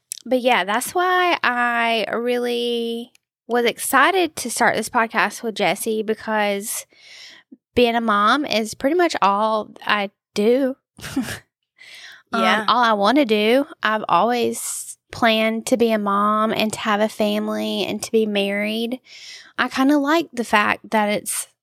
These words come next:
Speaker 1: all I'm about. Some people don't want it to be that, like, their entire personality or what they're all about.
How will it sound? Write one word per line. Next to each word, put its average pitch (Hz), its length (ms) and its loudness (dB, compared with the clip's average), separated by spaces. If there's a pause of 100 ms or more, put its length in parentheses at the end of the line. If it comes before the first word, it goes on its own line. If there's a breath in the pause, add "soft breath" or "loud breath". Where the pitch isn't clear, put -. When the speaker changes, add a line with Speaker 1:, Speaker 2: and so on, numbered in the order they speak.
(120)
Speaker 1:
all 208 160 2
I'm 208 180 2
about. 196 540 0
Some 311 180 2
people 370 240 2
don't 359 220 4
want 320 180 4
it 269 80 -2
to 269 80 -2
be 247 100 4
that, 226 320 2
like, 220 200 -4
their 226 180 -4
entire 220 500 -4
personality 214 1040 -8
or 208 340 -4 (680 soft breath)
what 247 220 0
they're 233 180 2
all 220 240 4
about. 208 840 0